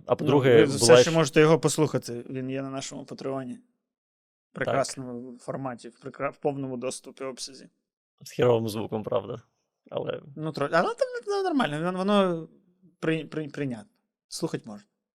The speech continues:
Speaker 2: <laughs>
Speaker 1: Ну, е, тр-, тр-, є, є ж така штука, що, знаєш, ставитись, ну, ставитись до іншого, як ти б хотів би, щоб ставились до тебе.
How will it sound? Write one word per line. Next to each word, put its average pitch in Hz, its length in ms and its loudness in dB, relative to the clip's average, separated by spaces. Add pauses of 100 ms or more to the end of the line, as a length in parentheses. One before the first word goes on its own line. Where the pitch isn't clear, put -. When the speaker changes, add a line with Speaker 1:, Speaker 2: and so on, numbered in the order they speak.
(420)
Speaker 2:
<laughs> - 460 -2 (840)
Speaker 1:
Ну, 196 180 -4
е, 165 60 8
тр-, 175 240 0
тр-, 180 160 -2
є, 185 180 4
є 180 100 6
ж - 80 -4
така 160 120 -6
штука, - 240 -6
що, 135 140 -10
знаєш, 151 240 -2
ставитись, 156 600 0
ну, 143 220 -6
ставитись 143 380 0
до 143 100 -2
іншого, 185 300 0
як 151 160 0
ти - 240 -2
б 165 40 -10
хотів 196 400 -6
би, 156 140 -4
щоб 143 180 -10
ставились 151 500 0
до 131 140 -4
тебе. 131 480 -4